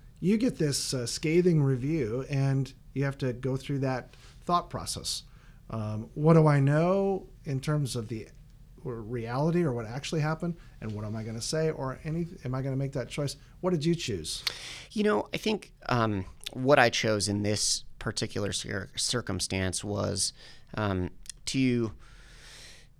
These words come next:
Speaker 2: you know, first off, acknowledge the, uh, guest's disappointment. Um, I try not to,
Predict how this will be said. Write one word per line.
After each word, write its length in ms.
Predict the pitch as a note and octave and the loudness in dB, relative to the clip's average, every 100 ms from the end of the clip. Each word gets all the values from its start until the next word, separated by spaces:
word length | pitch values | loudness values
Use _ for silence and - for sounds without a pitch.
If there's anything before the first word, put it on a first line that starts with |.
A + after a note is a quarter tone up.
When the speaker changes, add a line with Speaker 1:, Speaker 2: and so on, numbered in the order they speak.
| - | -6
Speaker 2:
you 100 | E3+ | 2
know, 120 | D#3+ C#3 | 4 4
first 320 | - D#3 - | 2 0 4
off, 220 | A#2+ - | 2 2
acknowledge 960 | G#2 A2 G#2 A2 G#2+ G#2 - - - - - | 0 2 4 4 2 2 0 0 -4 -10 -14
the, 720 | A2 A2+ A2 G#2+ G#2+ G2+ G2 F#2 - - - - - | -8 0 0 2 0 0 -2 -4 -10 -20 -20 -10 0
uh, 200 | G2 - - | 0 0 -4
guest's 520 | G2 G#2 G2 - - - - | 0 2 4 4 4 2 0
disappointment. 800 | A#2+ - F2+ F2+ - - - - - | 2 2 0 -4 -4 -8 -10 -12 -6
Um, 340 | A#2 F#2 F2 E2+ - - - - - - - | -2 0 0 -4 -12 -20 -20 -20 -20 -14 -2
I 460 | F#2+ F#2+ F#2 F#2 - | 2 2 2 -2 -4
try 320 | - A2+ G2 | 0 4 4
not 340 | F#2+ F#2 - | 4 2 2
to, 640 | - G#2 F#2 F2+ E2+ E2 | 0 2 2 2 0 -2